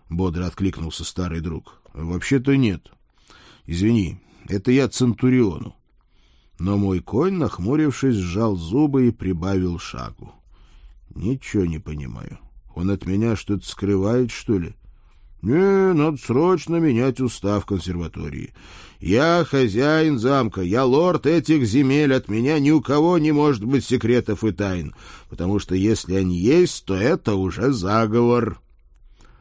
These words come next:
«Вас что-то беспокоит?» «Честно говоря, все».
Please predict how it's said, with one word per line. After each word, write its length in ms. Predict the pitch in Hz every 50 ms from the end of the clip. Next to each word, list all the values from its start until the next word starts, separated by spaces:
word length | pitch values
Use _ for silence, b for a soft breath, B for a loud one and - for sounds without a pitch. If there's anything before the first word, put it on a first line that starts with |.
| b b b b b b b b _ - - _ - -
«Вас 440 | - - - 87 101 95 87 - -
что-то 680 | - - - - 87 80 - - - 76 73 78 78 -
беспокоит?» 960 | 73 80 - - - - 76 - - 82 87 85 117 151 - - - - - - _ b b b b b b b b b b b b b -
«Честно 540 | - - 98 113 123 110 - - 95 95
говоря, 500 | 85 82 90 90 92 95 101 110 120 117
все». 720 | 95 - - - - - - 101 113 120 120 113 104 90